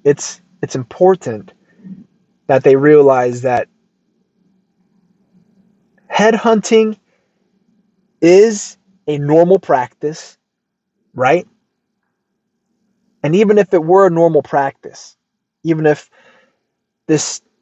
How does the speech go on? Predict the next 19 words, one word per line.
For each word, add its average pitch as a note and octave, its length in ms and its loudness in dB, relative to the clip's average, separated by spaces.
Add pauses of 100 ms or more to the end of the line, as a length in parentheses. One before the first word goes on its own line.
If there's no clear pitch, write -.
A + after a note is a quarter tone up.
(180)
form F#3 420 0
of D#3+ 160 -4 (180)
poaching B2+ 720 -4 (480)
and C#3+ 180 -8
recruiting C#3 680 0 (160)
were D3+ 260 2
a D3 40 -2
normal D#3+ 420 0
thing E3+ 300 -4
in D3 80 -8
the C3 160 -10
industry, D3 440 -10
they've C3 140 -10
got E3+ 220 -2
to E3+ 100 -8
recognize C3+ 680 -6
that B2+ 300 -4 (1600)
they F#3 220 4
have F3+ 560 -2